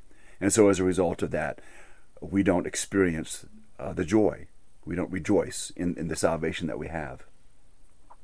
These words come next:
Then, uh, also, we fail to meditate. We fail to spend sufficient time in studying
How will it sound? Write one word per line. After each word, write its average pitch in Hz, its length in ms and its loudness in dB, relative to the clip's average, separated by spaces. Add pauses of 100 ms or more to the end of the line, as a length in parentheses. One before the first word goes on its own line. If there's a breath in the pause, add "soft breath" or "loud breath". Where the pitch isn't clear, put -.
(800 loud breath)
Then, 156 400 10 (160)
uh, 95 400 8
also, 110 600 8 (880 soft breath)
we 110 180 2
fail 151 460 8
to - 140 -2
meditate. 98 760 2 (960)
We - 100 -2
fail 127 400 8
to 123 100 0
spend 110 400 4
sufficient - 560 -4
time 82 520 -4
in 80 100 -6
studying 110 600 2